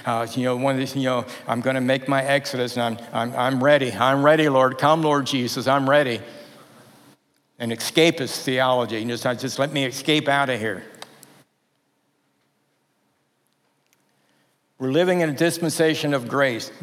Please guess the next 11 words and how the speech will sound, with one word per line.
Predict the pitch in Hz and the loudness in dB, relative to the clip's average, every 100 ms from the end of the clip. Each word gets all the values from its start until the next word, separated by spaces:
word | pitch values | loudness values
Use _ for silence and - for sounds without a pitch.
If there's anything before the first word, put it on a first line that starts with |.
| 120 | 0
Dispensation | 180 196 196 185 - 180 180 165 | 2 2 0 -4 2 4 4 0
is | 147 | 0
another | 156 156 180 175 | 0 2 2 2
word | 160 170 170 | 4 4 2
for | - 151 147 | 0 2 2
it. | 151 | 0
An | 165 | 0
accurate | 147 160 - 170 170 | 4 4 2 -2 4
definition | 165 160 156 160 156 151 | 4 4 2 0 0 2
of | 143 | 2
it | 147 | 2